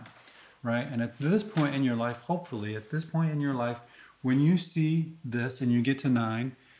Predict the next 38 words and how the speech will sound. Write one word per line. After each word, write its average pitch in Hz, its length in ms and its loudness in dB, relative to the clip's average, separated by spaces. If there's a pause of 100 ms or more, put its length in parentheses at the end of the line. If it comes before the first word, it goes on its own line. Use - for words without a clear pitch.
(300)
and 110 600 0 (1160)
your 131 280 6
brain 139 720 4
doesn't 147 340 4
freak 147 300 0
out 143 180 6
and 127 80 0
go, 135 220 -2
"Ah, 302 760 12
what's 277 240 8
next? 302 400 8
There's 254 160 8
no 285 240 12
more 277 220 12
numbers." 277 640 10 (1200)
Right? 127 200 0
Hopefully 165 420 2
you 143 120 6
don't 123 160 2
do 113 120 0
that. 127 200 -2
Hopefully 170 540 2
you 151 160 2
realize 143 500 4
at 120 140 -2
this 156 200 0
point 147 220 4 (100)
in 131 80 2
your 120 140 4
life 113 400 -4 (760)
that 127 520 0 (1040)
you 127 100 -2
just 156 200 0
go 151 120 2
to 147 60 0
the 160 100 0
tenth 233 300 4
place, - 320 -14